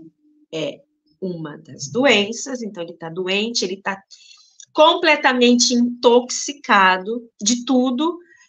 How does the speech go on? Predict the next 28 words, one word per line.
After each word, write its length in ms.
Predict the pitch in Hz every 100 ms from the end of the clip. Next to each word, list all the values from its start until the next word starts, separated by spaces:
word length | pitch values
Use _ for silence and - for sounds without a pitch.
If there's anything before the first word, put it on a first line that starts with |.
| -
de 80 | -
açúcar, 920 | 190 - - 302 294 277 262 247 254 254 _
né? 320 | 208 226 294 311 _ _ _ _ _
Que 100 | 208
no, 180 | 190 214
no 140 | 196 208
fim, 180 | 233 220
açúcar, 600 | 226 - 233 233 240 240 240 _ _
ele 180 | - 196
vem 180 | 202 208
derivado 500 | 208 202 190 196 190
das 220 | 175 175
farinhas, 800 | 165 151 190 254 262 247 220 202
de 140 | 208 -
tudo 240 | 254 262
que 140 | 262 247
esses 380 | 214 214 - -
são, 160 | 220 208
não 200 | 202 254
só 280 | 277 - 226
o 40 | 208
açúcar 640 | 208 - 254 247 240 214
propriamente 680 | 202 196 196 180 175 - 175
dito, 480 | 202 214 240 240
né? 280 | 214 202 269 - _ - _
A 100 | 180
fase 360 | - 208 202 208
final 640 | - 190 190 190 220 233